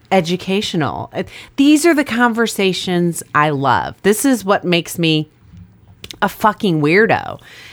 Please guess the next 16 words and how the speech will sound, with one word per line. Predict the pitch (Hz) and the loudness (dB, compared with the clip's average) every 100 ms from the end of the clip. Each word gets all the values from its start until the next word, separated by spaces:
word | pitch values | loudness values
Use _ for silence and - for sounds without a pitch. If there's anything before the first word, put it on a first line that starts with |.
| - | -2
is | 185 180 | 0 2
that | 208 | 2
I | 220 | 2
don't | 277 - | 0 0
wanna | 226 214 196 - _ _ _ _ - 120 - - | 0 2 -2 -8 _ _ _ _ -20 -20 -20 -10
talk | - 262 262 254 | 0 4 4 2
about, | 220 233 220 220 - _ _ | 2 4 6 4 0 _ _
I | 190 240 247 - | -2 0 0 -4
just | - 285 269 | 0 0 2
said | - 247 208 | 2 2 2
this, | 180 208 - | 0 0 -2
so | - 220 | 0 4
I'm | 220 226 | 4 4
a | 220 | 2
weirdo | 240 277 277 226 | 4 4 4 4
with, | 202 185 - | 2 -4 -8